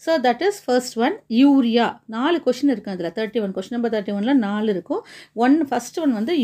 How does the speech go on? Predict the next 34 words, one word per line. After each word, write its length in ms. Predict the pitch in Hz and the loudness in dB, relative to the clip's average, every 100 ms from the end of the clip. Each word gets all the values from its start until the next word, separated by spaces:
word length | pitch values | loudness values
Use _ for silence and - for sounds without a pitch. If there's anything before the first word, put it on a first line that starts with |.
| 208 | 0
யூரியா. 280 | 202 175 - _ _ - | 0 -2 -6 _ _ -6
So 100 | 311 | 0
what 120 | 302 392 | 2 2
is 60 | 403 | 0
the 60 | - | 0
formula 320 | 294 285 302 294 | 2 4 4 0
for 100 | 294 254 262 | -2 -2 0
urea? 300 | 247 240 240 240 240 | 0 2 2 0 -6
C 160 | - 233 208 214 | -4 -2 0 0
O 20 | 370 - - 220 | -2 -6 -6 0
N 60 | 233 240 | 2 0
H 40 | - - | -6 -2
two 120 | 349 427 - | 2 2 2
twice. 360 | 208 160 - - - | -4 -2 -6 -10 -10
That 140 | 214 240 | -6 -2
is 100 | 277 - | -2 -2
the 60 | 269 226 | -4 -2
formula 340 | 220 226 208 208 | 0 0 0 2
for 160 | 262 427 - - 226 214 | 2 2 -2 -16 -4 0
urea. 280 | 196 180 170 _ _ _ 262 | 0 -2 -8 _ _ _ 0
Now 100 | 330 427 | 2 4
let's 200 | 302 - - | 2 0 -2
see 120 | 269 226 | -2 0
that 180 | 220 247 - 208 | 0 0 -4 -2
how 100 | 254 277 | 0 0
to 60 | 349 277 | -2 0
calculate 400 | 233 247 247 214 | 2 2 -2 -2
the 60 | 359 240 | -2 0
molar 220 | 202 190 180 | 0 -2 -4
mass. 160 | 190 240 | -4 -6
எப்படி 220 | 240 277 - | -4 -6 -4
பண்ணலாம்னு 400 | 226 214 208 233 196 | -4 -2 -2 -2 -4
பாருங்க. 260 | 180 190 202 381 - _ _ - 240 | -6 -2 0 0 -4 _ _ -8 -4
அட்டாமிக் 460 | 359 403 392 - | 0 0 0 0